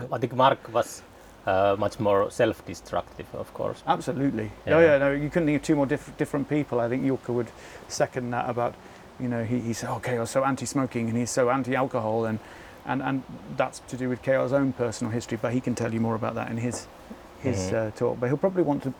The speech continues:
Speaker 2: dwell more on the art and things, but anyway, but yeah. Yeah, interesting person to be doing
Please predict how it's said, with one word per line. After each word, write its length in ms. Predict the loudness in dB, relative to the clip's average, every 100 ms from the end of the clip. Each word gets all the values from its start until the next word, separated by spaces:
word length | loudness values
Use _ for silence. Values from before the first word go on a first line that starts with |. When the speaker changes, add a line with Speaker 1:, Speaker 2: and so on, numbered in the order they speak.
| 0
Speaker 2:
dwell 220 | 4 4
more 200 | 4 -2
on 100 | -2
the 120 | -4 -6 -16 -20 -20 -20 -20 -20 -6
art 380 | -2 -2 -2 -6
and 200 | -6 -4
things, 280 | -4 -4 0
but 180 | -2 0
anyway, 380 | 0 0 -2 -4 -10 -20 -20 -20 -20 -8
but 200 | -4 -4
yeah. 200 | -2 -2 -4 -12 -20 -20 -20 -20 -12 -4
Yeah, 240 | 0 0 0
interesting 440 | -4 -4 -2 0
person 320 | 2 0 -2
to 100 | -2
be 140 | -2 0
doing 260 | 0 -2